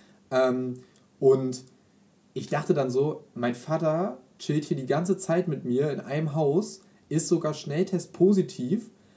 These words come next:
macht dann P C R und der ist negativ, weil es ist deutlich unlogischer,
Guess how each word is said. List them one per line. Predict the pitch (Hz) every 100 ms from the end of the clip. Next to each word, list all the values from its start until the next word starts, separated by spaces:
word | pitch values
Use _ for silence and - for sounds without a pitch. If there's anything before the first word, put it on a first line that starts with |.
| _
macht | 123 147 -
dann | 180 160
P | 156 147
C | 143 127
R | 147 170 143
und | 127
der | 143 151
ist | -
negativ, | 139 165 - - 107 -
weil | 127 131 131 - _ _ -
es | -
ist | 151 - -
deutlich | 156 139 196 208 190 -
unlogischer, | 175 240 180 131 120 - 113 160